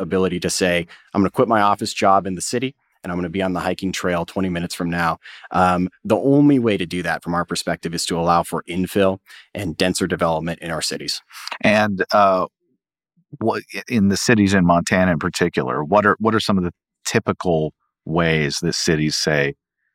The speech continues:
Speaker 2: "Nope, not here"?
Speaker 1: Yeah, well, you know, one, one form of regulation is just a straight up prohibition on type,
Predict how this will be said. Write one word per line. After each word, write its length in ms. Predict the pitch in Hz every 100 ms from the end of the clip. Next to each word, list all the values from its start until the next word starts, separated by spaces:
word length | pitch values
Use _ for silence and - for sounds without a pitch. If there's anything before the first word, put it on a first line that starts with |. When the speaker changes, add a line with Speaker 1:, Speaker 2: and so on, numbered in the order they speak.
| _
Speaker 2:
"Nope, 180 | - - _ _ _ _ -
not 160 | 90 127
here"? 240 | 127 101 _ _ _ _ _ _ _ _ _
Speaker 1:
Yeah, 220 | 139 147
well, 220 | 131 127 107
you 160 | 139 135
know, 100 | 117
one, 340 | 110 143 143 -
one 240 | 127 147
form 460 | - 104 101 98 95
of 280 | 92 90 95
regulation 600 | 95 95 90 87 - 87
is 200 | 85 -
just 280 | 104 -
a 20 | 80
straight 380 | - 95 90
up 120 | 85 -
prohibition 600 | 90 87 78 82 - 80
on 240 | 78 78
type, 260 | - 82